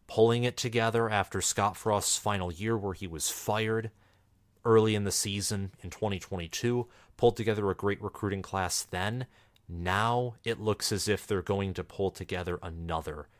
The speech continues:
great recruiting class. The Huskers are. It's top fifteen. They have twenty-one total commits, which means that the class is closer to being done than not. Granted, there isn't a slew of decommits,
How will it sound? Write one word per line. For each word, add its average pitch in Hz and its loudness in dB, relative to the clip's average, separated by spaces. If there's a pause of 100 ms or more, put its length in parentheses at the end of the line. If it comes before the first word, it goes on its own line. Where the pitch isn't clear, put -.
(280)
great 85 -2
recruiting 82 -6
class. 78 -8
The - -12
Huskers 85 -4
are. 76 -4
It's - -6
top - -4
fifteen. 127 -4 (460)
They 113 2
have 117 2
twenty-one 143 -2
total 135 2
commits, - -4 (440)
which 107 2
means 110 -4
that - -12
the 101 -2
class 110 0
is - -4
closer 117 0
to 107 -6
being 98 -4
done 98 0
than 80 -6
not. 85 -2
Granted, 87 -4
there 87 -4
isn't 87 -4
a 87 -8
slew 95 -2
of 85 -6
decommits, 95 -4